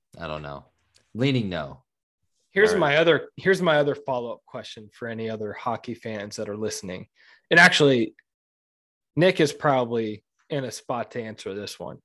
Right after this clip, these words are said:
Speaker 3: Mm-hmm.
Speaker 2: If you're at a game where a hat track, where a hat trick is scored, and you don't throw your hat on the ice, are you catching side eyes on the way out?
Speaker 1: Ooh.
Speaker 2: Like, "Oh,
Speaker 3: <laughs>
Speaker 2: that
Speaker 1: Ooh,
Speaker 2: guy."
Speaker 1: the stigma.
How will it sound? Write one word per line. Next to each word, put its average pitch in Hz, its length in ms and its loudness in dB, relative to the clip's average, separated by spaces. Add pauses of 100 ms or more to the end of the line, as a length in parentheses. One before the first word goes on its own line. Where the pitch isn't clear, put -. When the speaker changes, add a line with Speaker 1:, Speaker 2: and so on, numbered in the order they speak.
(640)
Speaker 3:
Mm-hmm. 92 220 -8
Speaker 2:
If - 140 -6
you're 175 280 4
at 160 220 4
a 160 80 6
game 120 500 -2 (140)
where 127 180 -2
a 117 80 -4
hat 139 260 -4
track, 120 360 -6 (120)
where 123 340 -6 (140)
a 117 80 -8
hat - 400 -6
trick - 360 -10
is 117 240 -10
scored, 104 520 -6 (1120)
and 143 160 0
you 110 180 -8 (100)
don't 156 300 2
throw 139 160 2
your 117 160 -2
hat 110 260 -6
on 98 200 -14
the 101 140 -16
ice, - 420 -14 (1040)
are 110 60 -6
you 147 120 2
catching 165 480 2
side 139 360 2
eyes 147 340 4
on 127 120 -2
the 117 60 -8
way 117 260 -4
out? 123 260 -6 (280)
Speaker 1:
Ooh. 90 100 -8
Speaker 2:
Like, 82 400 -8
"Oh, 139 100 0
Speaker 3:
<laughs> 123 380 0
Speaker 2:
that 160 560 -2
Speaker 1:
Ooh, 98 60 -4
Speaker 2:
guy." 117 280 4
Speaker 1:
the 98 100 -4
stigma. 107 880 0